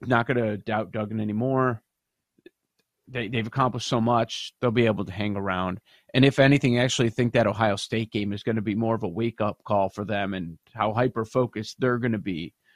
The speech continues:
um, in preparing for this game. I, I just, I have a hard time finding the advantage. Where's the T C U advantage? And then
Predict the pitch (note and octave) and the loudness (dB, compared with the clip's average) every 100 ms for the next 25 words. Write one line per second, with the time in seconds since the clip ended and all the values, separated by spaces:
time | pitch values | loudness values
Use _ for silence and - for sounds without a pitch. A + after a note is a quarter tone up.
0 | _ _ - G2+ G2+ F#2 - A2+ A#2+ A2 | _ _ -4 0 0 0 -2 -2 -2 0
1 | A#2 A2 G#2 - G#2+ G#2 - A2 G#2 F#2+ | 2 2 0 -2 -2 -2 -4 -2 0 -2
2 | F2 - - B2 B2 B2 A2+ - - - | -4 -8 0 4 6 4 2 -6 -16 -18
3 | _ _ _ _ _ _ _ _ _ D#3 | _ _ _ _ _ _ _ _ _ 0
4 | C3 E3 D#3+ D#3 - - _ _ _ _ | 4 8 8 8 2 -12 _ _ _ _
5 | _ - D3+ F3 D3 D#3 D3 D#3 C#3+ - | _ 2 6 8 8 6 6 4 2 2
6 | B2 B2+ B2 B2+ B2 A#2+ B2+ D3 - - | 2 2 2 0 0 0 -2 -2 -6 -16
7 | - _ _ _ _ C#3 C3 A#2+ C3 B2 | -20 _ _ _ _ 2 4 6 4 0
8 | D3+ - C#3+ A#2 - A#2+ A#2 B2 A#2+ C3 | -4 -2 -4 -4 -4 -2 0 0 0 2
9 | C3+ A#2 - - _ _ _ - C#3+ C#3+ | 2 -2 -10 -20 _ _ _ 2 8 8
10 | D3 C#3 C3 B2+ A#2+ | 10 8 6 4 0